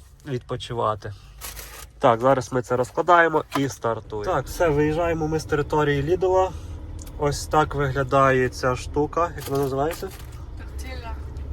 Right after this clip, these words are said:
Speaker 1: Тортілля.
Speaker 2: Картошка тут, шпинат.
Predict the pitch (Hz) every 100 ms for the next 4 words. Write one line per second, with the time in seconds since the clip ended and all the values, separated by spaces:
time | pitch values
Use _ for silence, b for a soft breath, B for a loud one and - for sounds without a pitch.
0 | - - 139 127 - - 139 120 117 113
1 | 107 - - - - - - - - -
2 | 240 - 294 - 320 - - - - -
3 | 226 214 226 269